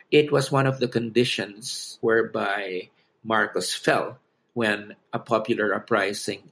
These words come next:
emerged. And that was it. That was the character of this regime. So this was a very bleak period in the Philippines,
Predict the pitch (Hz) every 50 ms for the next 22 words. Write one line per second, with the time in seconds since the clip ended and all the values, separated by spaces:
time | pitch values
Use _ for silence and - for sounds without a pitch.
0 | _ - 180 156 131 104 98 85 78 117 - - - - - _ _ _ _ _
1 | _ _ - _ _ _ _ - - 113 117 117 123 139 - - 151 143 - 170
2 | 131 - - - - 131 135 135 - 151 135 135 135 135 - - - 123 120 120
3 | 117 113 110 110 - - - 160 160 165 165 165 165 - 139 117 113 113 - -
4 | 107 - - 107 107 107 - - 110 95 87 78 - - - 147 143 147 143 -
5 | - - - - - 190 208 - 233 208 - 190 156 170 180 180 175 156 131 120
6 | 139 196 262 - - - - 170 156 151 151 143 135 135 135 123 123 127 131 -
7 | 120 120 123 120 - 104 98 123 170 214 - - - -